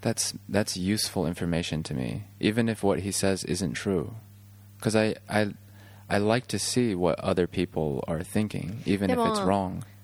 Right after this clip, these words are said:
Speaker 2: でも、困るのが、それがどこまで本気で言ってんのかすらも分かんないから、それをなんか、そういうふうに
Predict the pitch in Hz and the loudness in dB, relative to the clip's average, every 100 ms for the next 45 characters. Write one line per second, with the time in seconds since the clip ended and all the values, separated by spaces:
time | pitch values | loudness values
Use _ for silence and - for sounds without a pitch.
0 | - 208 254 226 226 208 208 262 359 370 | -14 0 0 2 0 -2 0 2 2 2
1 | 233 202 196 202 254 - 208 - - 320 | -2 0 0 2 0 2 0 0 0 2
2 | 370 240 202 220 262 277 262 254 277 247 | 2 2 2 0 0 0 0 0 -2 0
3 | 202 - 254 233 180 180 185 196 185 175 | -2 0 2 2 2 0 0 0 -2 -2
4 | 160 175 175 - - - - - - - | 0 0 0 -4 -10 -16 -20 -20 -18 -4
5 | 269 277 339 330 320 254 208 - - 233 | 0 2 2 2 0 0 -2 -2 0 2
6 | 240 233 254 196 170 | 2 2 0 0 -4